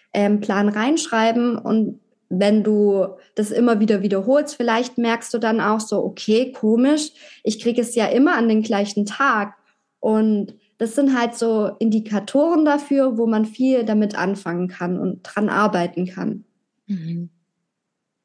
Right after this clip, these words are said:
Speaker 1: um
Speaker 2: Ja.
Speaker 1: der Ursache auf den Grund zu gehen. <laughs>
Speaker 2: Mhm. Ja. Ja, ich hab zum Beispiel auch, ich glaube, es gibt auch verschiedene Apps. Also wenn man vielleicht überhaupt einfach mal damit beginnt, entweder über eine Handy-App, zum Beispiel die App Flo, oder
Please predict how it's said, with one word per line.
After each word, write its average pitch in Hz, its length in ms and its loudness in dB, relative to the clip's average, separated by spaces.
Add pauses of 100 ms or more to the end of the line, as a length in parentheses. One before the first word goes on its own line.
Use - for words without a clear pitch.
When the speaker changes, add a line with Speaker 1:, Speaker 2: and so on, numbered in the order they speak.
(120)
Speaker 1:
um 233 240 2
Speaker 2:
Ja. 226 60 2
Speaker 1:
der 214 260 2
Ursache 233 500 0
auf 185 160 -2
den 226 160 2
Grund 175 360 -6
zu - 180 -10
gehen. - 340 -8
<laughs> 262 300 0
Speaker 2:
Mhm. 180 380 -6 (260)
Ja. 196 320 -2 (1080)
Ja, 175 180 0
ich 175 120 -4
hab 202 140 -2
zum 190 120 -6
Beispiel 180 280 -2
auch, 185 240 0
ich 170 160 -8
glaube, 175 180 -2
es 160 80 -6
gibt 180 160 -2
auch 175 80 -2
verschiedene 170 540 -4
Apps. - 340 -4
Also 156 220 -6
wenn 160 100 -2
man 160 140 -4
vielleicht 156 240 -4
überhaupt 160 320 -2
einfach 156 260 -4
mal 160 220 -2 (260)
damit 175 300 -4
beginnt, 185 500 0
entweder 165 480 -2
über 156 120 -2
eine 156 120 -2
Handy-App, 170 640 -2
zum 160 140 -6
Beispiel 156 200 -4
die 160 120 -4
App 156 140 -4
Flo, 185 520 0 (420)
oder 165 540 0